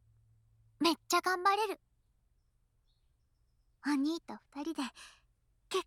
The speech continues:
婚式するんだ。今までは、お兄を養って、二人で暮らすのを目標にお金貯めてきたけど、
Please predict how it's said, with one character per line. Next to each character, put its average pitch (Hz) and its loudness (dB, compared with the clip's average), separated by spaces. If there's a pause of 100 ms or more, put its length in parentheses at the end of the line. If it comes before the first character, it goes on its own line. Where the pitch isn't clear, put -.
婚 453 4 (100)
式 - -10
す - -14
る 277 -10
ん 285 -8
だ。 285 -4 (3250)
今 208 -4
ま 339 0
で 339 -4
は、 208 -6 (760)
お 262 -6
兄 302 -4 (260)
を 269 -8
養 208 -8
っ - -12 (500)
て、 214 -16 (640)
二 - -14 (140)
人 554 -6
で 415 -6
暮 226 -10
ら 240 -8
す - -10
の 254 -2
を 208 -4
目 196 -10
標 247 -10
に 247 -6
お 240 -8
金 269 -4
貯 277 -8
め 269 -8
て 302 -8
き - -16
た 277 -8
け 208 -18
ど、 196 -14